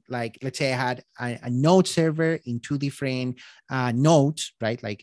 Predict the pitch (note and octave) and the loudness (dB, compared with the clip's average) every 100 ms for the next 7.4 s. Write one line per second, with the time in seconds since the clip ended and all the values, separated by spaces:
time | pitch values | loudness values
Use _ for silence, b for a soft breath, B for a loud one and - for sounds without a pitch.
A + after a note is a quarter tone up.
0 | A2+ A2 C3+ B2 A#2+ A#2 A#2 - F3 E3+ | -12 -8 -6 -4 -4 -4 -6 2 4 4
1 | B2+ C3 B B - D3 C#3 C#3+ - _ | 2 0 B B -2 0 0 -2 -8 _
2 | _ _ _ _ - D3 - - - - | _ _ _ _ -6 -6 -6 -12 -6 -2
3 | - D3 C#3+ - - D3 D3 D3 E3 D3 | 2 4 2 -2 -6 0 0 0 0 0
4 | C#3+ C3+ B2+ E3+ F#3+ F3 F3 D#3+ C3+ - | 0 -2 2 2 2 0 -2 -2 -6 -8
5 | - C#3+ D#3+ D#3 D3+ C#3 C#3+ C#3+ D3 C3+ | -4 0 0 0 0 0 0 0 -2 -4
6 | - B2 C3 C3+ B2+ - B2+ C3+ C3+ C#3 | -4 -4 -2 -4 -6 -6 -2 0 0 0
7 | C3 C#3 C3 | 0 0 -2